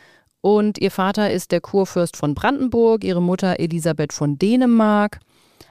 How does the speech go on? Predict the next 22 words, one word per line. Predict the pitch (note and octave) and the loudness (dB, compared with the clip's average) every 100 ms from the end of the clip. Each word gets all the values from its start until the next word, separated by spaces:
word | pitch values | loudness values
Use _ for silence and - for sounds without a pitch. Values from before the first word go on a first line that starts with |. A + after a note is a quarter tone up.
| - | -6
Allem | F3 G3+ | -2 0
Anschein | F3+ A#3+ B3+ A#3+ | 0 0 0 2
nach | A3+ A3 - | 2 0 -2
hat | G3 G3+ - | -2 -2 -4
Elisabeth | E3+ G3+ G#3+ G3 G3 - | -2 0 0 0 -2 -4
für | - - - F#3 - | -16 -10 -2 0 0
ein | E3+ E3+ | 0 2
Mädchen, | E3+ F#3 - B3+ D4+ | 0 -2 -2 0 2
das | A#3 G3+ | 0 -2
muss | G3 G3+ | -2 -2
man | G3 F#3+ | 0 0
ja | F3+ F3 | 0 -2
im, | - E3+ E3+ E3 E3 E3 | -2 -2 0 0 0 -2
äh, | - E3 D#3+ D#3+ D#3 D#3 | -2 -2 0 0 0 0
sechzehnten | D#3 E3+ - F#3 D#3+ | -2 -2 -4 -4 -2
Jahrhundert | D3+ E3 G#3 G3 F3 | -2 0 -2 -2 -4
dann | E3+ | -4
immer | F#3 F3 | -2 -2
noch | E3 | -4
sehr | - D#3+ D#3 D#3 D#3 | -4 -2 0 0 -2
anerkennend | - E3+ G3+ G3 - G3 F#3 F#3 - - - | -2 -2 -2 -2 -4 -2 0 0 -4 -10 -4
bemerken, | E3+ D#3+ D#3 D3+ E3+ - | -2 0 2 0 0 -2